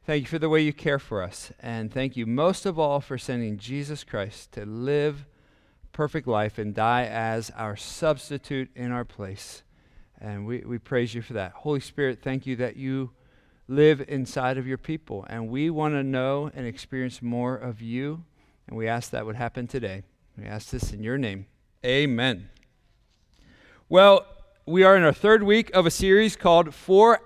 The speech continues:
Our Advantage. And the series is an overview of the person and work of God the Holy Spirit. And we got our title from the series based on this passage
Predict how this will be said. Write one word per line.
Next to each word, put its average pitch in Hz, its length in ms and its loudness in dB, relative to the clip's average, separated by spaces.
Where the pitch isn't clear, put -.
Our 180 240 8
Advantage. 160 680 2
And 160 200 4
the 156 60 8
series 220 720 4
is 170 320 4
an 165 200 -2
overview 185 880 6
of 151 260 4
the 139 100 4
person 226 760 0
and 147 260 2
work 180 380 4
of 135 220 2
God 151 380 6
the 147 80 4
Holy 151 340 0
Spirit. 160 480 0
And 143 100 2
we 151 60 2
got 196 160 8
our 156 80 4
title 233 440 6
from 165 220 0
the 143 80 2
series 147 420 0
based 156 380 2
on 139 200 -2
this 165 180 0
passage 139 600 -2